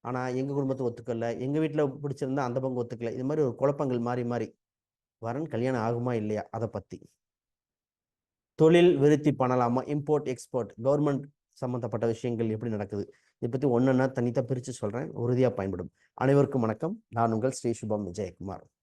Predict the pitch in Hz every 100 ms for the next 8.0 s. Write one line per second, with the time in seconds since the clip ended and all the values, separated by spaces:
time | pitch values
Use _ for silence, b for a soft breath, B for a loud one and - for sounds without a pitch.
0 | _ _ _ _ _ 143 170 165 135 131
1 | 131 123 147 160 147 135 120 113 127 110
2 | 120 143 - 113 135 143 135 143 117 117
3 | 123 135 135 131 131 143 120 113 104 101
4 | 95 117 117 107 107 - 82 - _ _
5 | _ _ _ _ 175 180 143 151 147 143
6 | 160 156 135 127 127 120 135 131 113 123
7 | 123 127 117 113 117 104 107 104 104